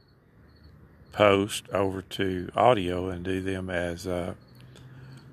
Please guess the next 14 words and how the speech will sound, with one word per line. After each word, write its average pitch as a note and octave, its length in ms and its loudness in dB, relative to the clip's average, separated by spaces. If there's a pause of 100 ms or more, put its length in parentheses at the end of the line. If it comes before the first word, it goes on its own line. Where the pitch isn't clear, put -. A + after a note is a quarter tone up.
(1120)
as A2 140 -6
audio G2+ 380 4
podcasts. - 680 0
So - 220 -4
I'll G2 100 -2
be G#2 160 -2
doing G#2+ 240 -2
some A2+ 260 -2
of F#2+ 100 0
that. G#2+ 340 4 (1400)
And E2+ 380 2
I E2 120 4
have F#2+ 320 4
a, E2+ 220 0